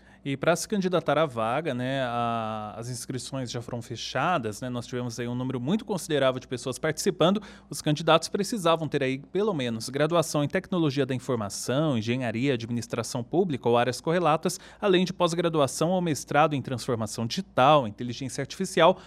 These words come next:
ou gestão pública. Em termos de qualificação acadêmica, foi divulgado, né, secretário, que cento e cinco dos inscritos possuem pós-graduação, quarenta e sete possuem mestrado e vinte e quatro doutorado.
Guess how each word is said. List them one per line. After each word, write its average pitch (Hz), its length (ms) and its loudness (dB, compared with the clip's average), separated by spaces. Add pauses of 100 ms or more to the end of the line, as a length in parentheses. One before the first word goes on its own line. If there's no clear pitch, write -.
(160)
ou 240 140 4
gestão 190 440 2
pública. 113 760 2
Em 151 100 0
termos 226 320 4
de 214 80 -2
qualificação 196 640 2
acadêmica, 135 580 0
foi 165 200 0
divulgado, 156 680 2
né, 151 140 2
secretário, 143 560 4
que 165 100 -2
cento 294 340 0
e 240 60 2
cinco 196 480 0
dos 120 180 -2
inscritos 170 480 0 (220)
possuem 135 340 0
pós-graduação, 113 800 2 (300)
quarenta 214 340 4
e 196 60 0
sete 147 300 0
possuem 135 280 -4
mestrado 147 640 4
e 175 80 -2
vinte 196 200 -2
e - 40 -10
quatro 180 340 2
doutorado. 175 640 8